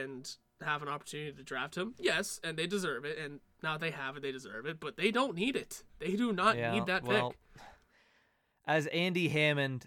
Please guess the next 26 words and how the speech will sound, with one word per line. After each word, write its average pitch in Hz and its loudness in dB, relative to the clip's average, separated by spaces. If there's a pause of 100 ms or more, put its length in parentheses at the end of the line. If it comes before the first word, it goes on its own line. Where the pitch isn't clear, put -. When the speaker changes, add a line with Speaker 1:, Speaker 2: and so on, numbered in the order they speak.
(160)
Speaker 2:
of 139 6
the 127 0
Broadway 135 8
Boys 123 0
on 127 2
the 120 0
Hockey 123 2
Podcast 120 4
Network 120 0
stated 127 4
after 123 6
they 120 4
won 127 2
the 123 2
lottery, 113 4 (1000)
you 160 0
don't 160 6
trade 131 2
away 107 2 (640)
Alexis 113 0
Lafreniere. 101 -4
There's 127 0
just - -2
certain 196 4
things 165 2
that, 143 6